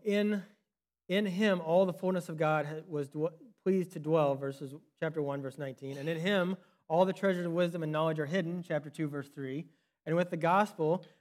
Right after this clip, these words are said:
that is the word of truth, chapter one, verse five. So Paul is making it clear that philosophy itself isn't bad, but this philosophy is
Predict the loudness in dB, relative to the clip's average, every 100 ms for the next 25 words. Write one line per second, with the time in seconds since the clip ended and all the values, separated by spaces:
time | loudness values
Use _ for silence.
0 | -4 0 0 2 0 2 4 4 2 -2
1 | -4 0 2 2 0 -4 -2 -2 -4 -6
2 | -10 -10 -14 -14 _ _ _ _ _ _
3 | _ _ _ _ _ _ _ _ _ _
4 | _ _ -2 -2 -2 4 8 8 8 4
5 | 2 -2 -4 2 6 8 8 6 4 0
6 | 2 4 6 6 2 -4 -2 -2 -6 _
7 | _ _ _ _ _ _ -6 -6 0 2
8 | 4 2 0 2 0 0 -4 -8 4 6
9 | 4 0 4 4 2 -4 -2 0 -2